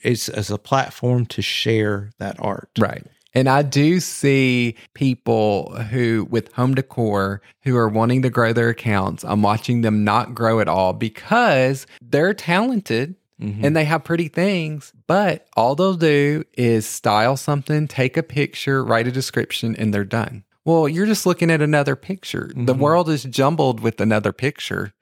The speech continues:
Speaker 1: Mm-hmm.
Speaker 2: There was no journey. There was no
Speaker 1: Mm-hmm.
Speaker 2: connection. There was no, "This is what I'm gonna do," or "how I got here," or anything like that.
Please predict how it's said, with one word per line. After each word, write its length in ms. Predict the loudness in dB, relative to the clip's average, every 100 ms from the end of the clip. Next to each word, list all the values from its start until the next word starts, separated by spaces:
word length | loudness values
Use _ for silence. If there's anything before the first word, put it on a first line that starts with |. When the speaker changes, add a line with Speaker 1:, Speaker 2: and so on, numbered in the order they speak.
| _ -10
Speaker 1:
Mm-hmm. 180 | -4
Speaker 2:
There 140 | 0 0
was 160 | 0
no 160 | 0 0
journey. 640 | 0 0 2 2 -2 -6 -6
There 100 | -2
was 160 | 0 2
no 120 | 0
Speaker 1:
Mm-hmm. 100 | 0
Speaker 2:
connection. 840 | 0 2 0 -2 -8 -10 -8 -10 -6
There 160 | -2 2
was 220 | 0 0
no, 420 | 0 2 4 2
"This 380 | 0 -2 -2 -2
is 160 | -4 -4
what 320 | 0 2 2
I'm 160 | 2
gonna 220 | 0 0 0
do," 400 | 0 2 2 0
or 120 | -2
"how 340 | -2 0 2 2
I 100 | 0
got 280 | 0 -2
here," 480 | -4 -2 2 2 2 -2
or 100 | -4 0
anything 400 | 0 0 0 0
like 160 | 0
that. 340 | 2 0 0